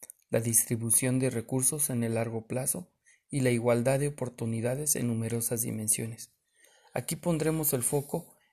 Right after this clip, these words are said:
en uno de los canales de transmisión más importantes de dichos efectos en el largo plazo, la transmisión intergeneracional de la desigualdad. Este artículo resume brevemente la literatura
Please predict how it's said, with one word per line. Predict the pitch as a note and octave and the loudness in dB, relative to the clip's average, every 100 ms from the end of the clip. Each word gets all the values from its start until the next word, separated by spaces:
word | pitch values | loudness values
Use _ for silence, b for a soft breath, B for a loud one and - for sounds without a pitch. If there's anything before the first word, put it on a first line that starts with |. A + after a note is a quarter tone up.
| _ | _
en | C3+ | 2
uno | C#3 D3+ D3+ | 2 2 0
de | C3 | 0
los | A#2 - | -2 -2
canales | A#2+ B2 B2+ C3+ | 0 0 0 0
de | C3 | -2
transmisión | - A2+ A2 A2+ C3+ C3 | -4 -6 -2 -2 0 0
más | C3 - | 2 0
importantes | C#3+ C3+ - B2+ C3 C3+ B2+ | -2 -6 -8 -6 -4 -4 -4
de | A2+ | -4
dichos | A2+ - B2+ | -4 -4 -4
efectos | A2 - B2+ - D3 C3+ | -4 -4 -6 -4 -4 -2
en | A#2 | -2
el | A#2 | -2
largo | A2+ A#2+ A#2+ | -2 -4 -10
plazo, | - A2 - - _ _ _ _ _ _ _ | -6 -4 -4 -6 _ _ _ _ _ _ _
la | C3 A#2+ - | -2 -2 -2
transmisión | A#2+ A2+ A2+ - C3 C3 - - _ _ | -6 -4 0 0 0 -2 -6 -14 _ _
intergeneracional | B2+ A#2 C3 A2+ B2 A2+ A2+ G#2+ - A#2+ B2 D#3 D#3 | -4 -2 -4 -4 -4 -2 0 0 0 0 -2 -4 -2
de | C#3 | -2
la | A2+ G#2+ | -2 -4
desigualdad. | G#2 - A#2+ A2 A2 A2+ - _ b b b b b - | -4 -4 -2 -4 -4 -6 -10 _ b b b b b -2
Este | C#3+ - C#3+ | 2 2 2
artículo | C3 D3 C#3 D3 C3+ | -2 -6 -6 -6 -4
resume | B2 A2+ C3 C3+ B2+ | -2 -2 0 -2 -2
brevemente | B2+ B2+ A#2+ B2+ C3 D3+ | -2 0 0 0 0 -2
la | C#3 | 0
literatura | A#2 A2 A2+ A2 A2 B2+ C3+ | -2 -2 -2 -4 -4 -4 -4